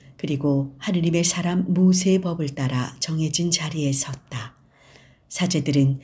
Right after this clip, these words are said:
레위인들에게서 피를 받아 뿌렸다. 회중 가운데는 부정을 벗지 못한 사람들이 많았다. 그래서 레위인들은 사람 하나의 과월절 양 한 마리씩 잡아 부정을 벗겨주어야 했다.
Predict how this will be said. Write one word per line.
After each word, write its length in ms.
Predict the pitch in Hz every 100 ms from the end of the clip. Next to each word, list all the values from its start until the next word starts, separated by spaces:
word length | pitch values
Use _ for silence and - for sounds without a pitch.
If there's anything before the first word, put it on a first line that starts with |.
| - _
레위인들에게서 1160 | 170 175 180 175 180 175 165 160 156 170 160 -
피를 340 | - 247 240
받아 500 | 165 135 120 113 - -
뿌렸다. 600 | 185 156 135 - 127 - - _ _ _ _ _ _ _ -
회중 300 | 190 185 160
가운데는 680 | 156 147 147 147 151 143 -
부정을 440 | 196 185 180 190
벗지 320 | 190 180 -
못한 320 | 185 180 185 180
사람들이 540 | - 180 180 175 170
많았다. 680 | 147 139 135 - 120 117 - - _ _ _ _
그래서 540 | - 143 135 151 139 - - - -
레위인들은 840 | 165 165 143 156 151 156 143 -
사람 400 | - - 196 196
하나의 540 | 196 208 190 190 185 185
과월절 720 | - 175 185 185 185 175 160
양 200 | 139 135
한 240 | 139 196 190
마리씩 480 | 175 143 - 131
잡아 440 | - 135 135 120 - - - -
부정을 480 | - 185 170 160 170
벗겨주어야 680 | 175 - 185 185 180 170 160
했다. 480 | 151 - 123 113